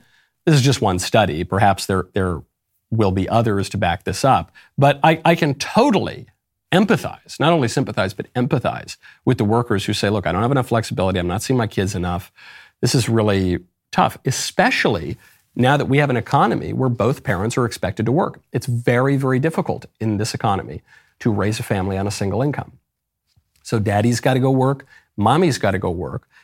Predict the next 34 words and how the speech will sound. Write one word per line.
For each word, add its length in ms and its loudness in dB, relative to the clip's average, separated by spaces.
and 100 2
then 80 4
who's 180 2
taking 280 0
care 220 0
of 80 -2
the 80 -2
kids? 380 -2
So 100 -8
then 160 0
you've 80 -2
gotta 180 0
try 380 -6
to 80 2
arrange, 360 0
do 80 -2
I 80 -2
get 160 -4
it? 160 -4
Maybe 240 0
I 60 0
can 140 -4
get 100 0
an 80 -2
extra 320 -4
half 240 0
day 140 2
off 220 0
here 340 0
every 200 0
so 220 0
often, 380 0
and 120 0
then, 120 0